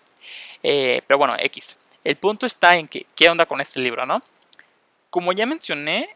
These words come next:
es el primer libro de la saga. Fue escrito por Arthur Conan Doyle en mil ochocientos ochenta y siete y consiste básicamente en cómo es que Watson conoce a Sherlock Holmes, cómo es que se hacen amigos.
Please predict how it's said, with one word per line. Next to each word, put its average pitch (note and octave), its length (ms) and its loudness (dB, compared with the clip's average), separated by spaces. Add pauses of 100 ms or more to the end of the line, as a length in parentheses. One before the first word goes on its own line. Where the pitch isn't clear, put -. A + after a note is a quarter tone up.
(160)
es F3 360 0
el G#3 120 2
primer E3+ 260 -8
libro F#3+ 180 -4
de E3 80 -6
la C#3 100 -2
saga. F3+ 480 -2
Fue E3+ 220 -2
escrito - 320 -10
por D3+ 160 2
Arthur D3+ 260 0
Conan D3 300 -2
Doyle C3 420 2 (380)
en D3 120 -10
mil D#3+ 160 -6
ochocientos E3+ 580 -12
ochenta D3 300 -10
y C3+ 60 -14
siete G3 420 -4 (260)
y A#3 180 -6
consiste G#3 380 -2
básicamente G3+ 600 0 (380)
en E3 140 -8
cómo G3+ 360 2
es G3 140 4
que - 80 -6
Watson F#3 480 4
conoce D3 360 -4
a C#3+ 40 0
Sherlock C#3+ 380 -2
Holmes, F3 360 -4 (360)
cómo D#3+ 240 2
es - 80 -4
que D3+ 100 -8
se - 80 -12
hacen C#3 220 -6
amigos. G#3 600 -2